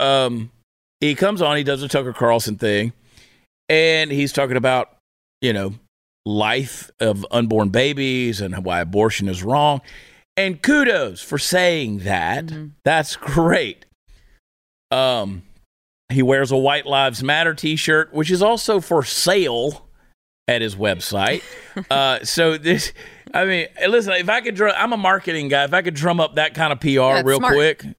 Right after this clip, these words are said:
Speaker 1: it's smart.
Speaker 2: Yeah.
Speaker 1: Once again, I'm not saying he don't believe this stuff.
Speaker 2: <laughs>
Speaker 1: I believe he probably does, the stuff he's saying.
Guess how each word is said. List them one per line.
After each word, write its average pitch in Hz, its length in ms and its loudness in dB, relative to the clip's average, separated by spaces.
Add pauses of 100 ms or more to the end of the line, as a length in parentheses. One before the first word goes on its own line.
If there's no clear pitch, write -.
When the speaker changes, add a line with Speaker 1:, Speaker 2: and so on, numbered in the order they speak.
(140)
Speaker 1:
it's 147 160 0
smart. 165 480 2
Speaker 2:
Yeah. 240 160 -2 (800)
Speaker 1:
Once 151 600 2
again, 269 640 2 (560)
I'm 156 280 2
not 240 180 -2
saying 247 240 0
he 214 80 0
don't 196 180 0
believe 185 400 2
this 147 220 0
stuff. 113 580 -4 (580)
Speaker 2:
<laughs> - 640 -16
Speaker 1:
I 160 160 0
believe 190 320 0
he 208 60 -4
probably 202 460 2
does, - 580 -2
the 151 80 2
stuff 143 260 -2
he's 123 160 -6
saying. 92 300 -4